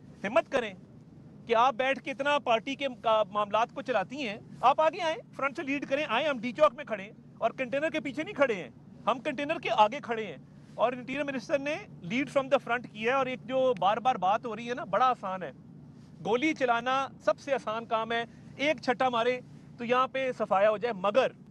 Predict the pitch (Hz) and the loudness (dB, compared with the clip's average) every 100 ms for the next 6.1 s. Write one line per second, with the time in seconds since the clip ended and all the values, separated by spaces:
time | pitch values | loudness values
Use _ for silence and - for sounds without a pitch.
0 | - - - - - - 170 208 190 190 | -20 -20 -20 -20 -20 -16 -6 0 4 2
1 | - 233 185 220 - 233 233 254 - - | 0 0 0 -2 -6 -4 -4 -8 -12 -20
2 | - - - - - - - 220 233 226 | -20 -18 -18 -18 -18 -4 0 0 0 -2
3 | 202 175 247 - 254 196 190 247 190 277 | -2 2 2 2 -2 0 2 2 0 -6
4 | 370 - 311 208 190 175 123 - - - | -4 -4 -2 -2 -4 -4 -8 -14 -2 0
5 | 240 - 254 - 339 269 277 - 190 139 | 2 0 -2 0 -2 0 0 0 -2 -6
6 | 120 | -10